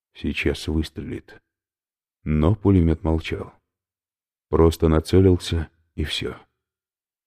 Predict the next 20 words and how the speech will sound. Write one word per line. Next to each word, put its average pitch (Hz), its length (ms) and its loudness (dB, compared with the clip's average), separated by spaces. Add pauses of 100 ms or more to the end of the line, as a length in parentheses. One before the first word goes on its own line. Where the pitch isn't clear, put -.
(240)
Может, 76 480 0
там 87 240 6
за 80 140 4
дверью 78 460 4
сидит 76 360 -2
офицер 90 520 2
в - 40 -14
форме 73 400 0
Ф 69 120 -4
С 78 180 -2
О, 67 320 -2 (520)
в - 80 -18
сером 80 360 6
комбинезоне 76 840 2
с - 140 -8
маленькими 80 600 0
тусклыми 76 580 -2
значками 78 720 -4 (220)
подземных 80 680 4
войск 80 500 0